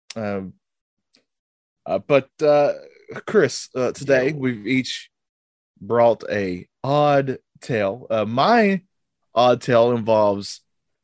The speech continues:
Speaker 1: three people throughout history. Uh,
Speaker 2: Hmm.
Speaker 1: so this is kinda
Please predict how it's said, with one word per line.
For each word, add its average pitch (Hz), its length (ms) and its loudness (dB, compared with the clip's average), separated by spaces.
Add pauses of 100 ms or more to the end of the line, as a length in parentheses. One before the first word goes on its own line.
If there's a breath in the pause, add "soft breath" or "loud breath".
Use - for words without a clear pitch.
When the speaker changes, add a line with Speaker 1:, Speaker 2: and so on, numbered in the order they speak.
(240)
Speaker 1:
three 170 220 -2
people 139 420 -2
throughout 110 360 0
history. 110 560 -10 (280)
Uh, 90 200 -2
Speaker 2:
Hmm. 92 60 -6
Speaker 1:
so 101 180 -8
this 113 300 -8
is 104 140 -12
kinda 107 360 -6